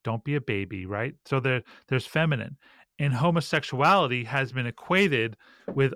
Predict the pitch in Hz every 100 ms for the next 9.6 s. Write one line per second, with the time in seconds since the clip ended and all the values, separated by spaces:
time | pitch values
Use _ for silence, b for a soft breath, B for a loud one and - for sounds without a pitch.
0 | - 151 156 - 143 139 - 151 156 113
1 | 127 147 - 143 127 - 185 185 135 123
2 | 120 117 - 117 113 110 - 117 113 110
3 | 98 107 107 107 107 156 - - 117 _
4 | B B _ - 131 131 127 - - 156
5 | 151 131 147 120 110 117 127 120 107 117
6 | 107 117 - 131 127 113 104 - 143 131
7 | 117 - 117 120 - _ b b b b
8 | - 131 - 143 127 123 _ - 151 185
9 | 180 - 156 147 139